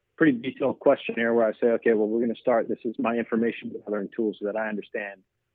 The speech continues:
what it is you really want. What's gonna be the best structure for you? L L C, S Corp, those are kinda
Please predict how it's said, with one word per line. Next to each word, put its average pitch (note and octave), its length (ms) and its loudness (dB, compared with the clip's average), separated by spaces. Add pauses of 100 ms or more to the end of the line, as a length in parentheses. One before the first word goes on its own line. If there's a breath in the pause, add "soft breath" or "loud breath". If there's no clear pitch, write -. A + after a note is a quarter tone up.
(100)
what A#2+ 160 6
it A2+ 80 6
is G#2+ 160 2
you G#2+ 80 0
really G#2 260 2
want. G2 320 -4 (600)
What's G#2 220 -6
gonna A2 120 -2
be G#2+ 80 2
the G2+ 100 2
best G#2 220 0
structure C3 400 0
for G#2 60 -6
you? F#2 180 0
L G2+ 140 -2
L G2+ 100 -2 (100)
C, A2 180 2
S G#2 180 -2
Corp, G#2+ 320 -2
those G2+ 180 -2
are G2+ 60 -6
kinda G#2 320 -10